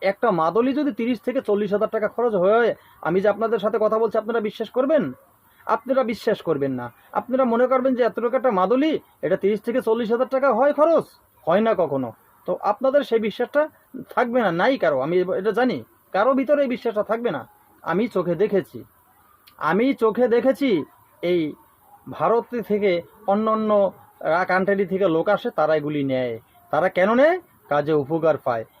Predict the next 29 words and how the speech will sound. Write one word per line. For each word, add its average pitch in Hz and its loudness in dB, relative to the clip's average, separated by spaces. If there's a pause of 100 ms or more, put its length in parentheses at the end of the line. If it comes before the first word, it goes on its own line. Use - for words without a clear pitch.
একটি 170 -2
রাজমোহিনী 220 2
কবচ 196 2
যার 165 2
সাথে 208 -4
থাকে, 208 -2 (260)
সে 151 -4
রাজার 165 2
মতো 190 2
চলতে 143 -2
পারে, 117 -6 (280)
রাজার 165 4
মতন 202 0
পরিবেশ 160 -2
তার 143 0
থাকে, 127 -6 (260)
রাজার 175 2
তুল্য 202 2
প-, 170 -2
সম্মান 170 -2
সে - -4
পাবে, 127 -2 (360)
রাজ-, 196 2 (460)
রাজমহলের 214 4
মতো 277 4
প্রাসাদে 208 -2
সে 185 -6
বসবাস 156 -2
করবে। 123 -6